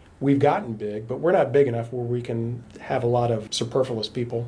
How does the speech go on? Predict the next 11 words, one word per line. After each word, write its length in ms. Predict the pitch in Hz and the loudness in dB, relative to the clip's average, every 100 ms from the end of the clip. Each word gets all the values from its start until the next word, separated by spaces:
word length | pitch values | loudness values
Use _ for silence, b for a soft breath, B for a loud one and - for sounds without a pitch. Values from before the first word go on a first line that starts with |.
| - | -4
And 140 | 123 127 | 0 2
I 120 | 131 | 2
can't 340 | - 139 135 | 2 -2 -2
attract 600 | 120 - 135 123 120 - - | -8 -6 -2 0 -2 -8 -10
and 440 | 131 113 110 110 | -6 -4 -4 -4
retain 640 | 113 113 135 127 117 117 - | -6 -6 -2 0 0 -2 -6
quality 600 | - 139 139 139 117 107 107 | -2 2 4 4 2 -6 -6
non-family 800 | 117 131 156 151 139 131 110 107 | -2 2 2 2 0 -4 -4 -6
members 540 | 107 107 107 113 - - 139 | -8 -8 -8 -10 -12 -8 -2
if 200 | 127 - | 0 4
they're 220 | 131 | 2